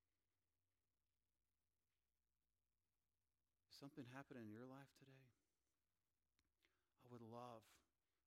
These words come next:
for you to respond to him today. I would love for you to receive that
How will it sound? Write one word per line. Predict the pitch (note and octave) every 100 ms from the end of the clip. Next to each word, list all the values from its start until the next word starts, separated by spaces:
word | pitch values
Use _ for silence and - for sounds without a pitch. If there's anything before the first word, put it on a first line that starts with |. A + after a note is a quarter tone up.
| -
for |
you | A#2+
to | A2
respond | G2 F#2+ - G#2+ G#2
to | G2+
him | F#2+ G2 -
today. | - - - - _ _ _ _ _ _ _ _ _ _ _ _ _ _ _ _ _ _ _ _ _ - _ - -
I | A#2
would | A#2
love | A#2 B2+ B2+ A#2
for | A#2+
you | A#2
to | A2
receive | G#2+ - A#2+ A2+
that | G#2 G#2+